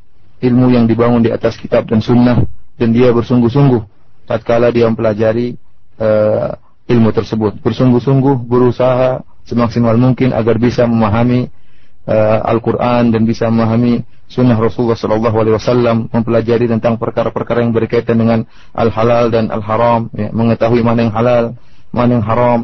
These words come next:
kemudian juga mempelajari tentang hal-hal yang berkaitan dengan raqaiq, yang bisa melembutkan hati seorang, ya. Ya, semua ini adalah ditempuh dengan menuntut ilmu. Oleh karena itu,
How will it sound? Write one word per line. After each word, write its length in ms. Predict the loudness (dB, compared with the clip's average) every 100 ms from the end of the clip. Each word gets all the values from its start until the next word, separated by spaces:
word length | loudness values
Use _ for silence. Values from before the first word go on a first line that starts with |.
| -4
kemudian 320 | -2 0 2
juga 240 | 2 2 0
mempelajari 480 | 0 0 0 0 0
tentang 400 | -2 -2 -4 -6 -16 -14 -4
hal-hal 320 | -2 0 0
yang 180 | 0 -2
berkaitan 420 | -4 -2 -2 0 -2
dengan 240 | 0 0
raqaiq, 600 | 0 0 0 0 -2 -6 -16 -10 -6
yang 160 | -2
bisa 400 | -2 0 0 0 -6 -20 -8
melembutkan 560 | -2 0 2 0 0 0
hati 240 | 0 -2
seorang, 560 | -2 0 2 4 2 0
ya. 160 | -4 -10 -14 -16 -18 -18 -20 -14
Ya, 180 | -8 -6 -8 -14 -18
semua 320 | -2 0 2 2
ini 440 | 2 0 -2 -6 -8
adalah 400 | -4 0 0 0
ditempuh 480 | -2 -4 -2 -2 0
dengan 240 | 2 2 2
menuntut 320 | 2 2 0
ilmu. 400 | 0 0 0 -4 -10 -18 -20 -20 -8 0
Oleh 160 | 2
karena 240 | 4 2 2
itu, 320 | 0 0 -2